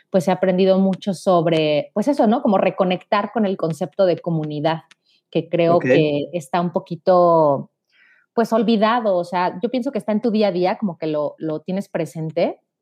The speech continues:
Speaker 1: pero a veces se nos olvida para muchas cosas,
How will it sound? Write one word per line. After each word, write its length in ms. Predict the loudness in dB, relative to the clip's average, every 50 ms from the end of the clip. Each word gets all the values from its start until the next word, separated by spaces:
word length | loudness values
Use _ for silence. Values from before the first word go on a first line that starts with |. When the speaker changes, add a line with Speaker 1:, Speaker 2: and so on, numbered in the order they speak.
| _ _
Speaker 1:
pero 460 | 0 2 2 4 4 4 4 2 2 0
a 80 | -2 -2
veces 240 | -2 -2 -2 -2 -4
se 80 | -4
nos 180 | -4 -4 -6 -6
olvida 380 | -6 -4 -2 -2 -2 -2 0 0
para 240 | -2 -2 -2 -2
muchas 340 | -4 -6 -8 -8 -10 -12 -10
cosas, 460 | -10 -10 -10 -8 -10 -12 -12 -14 _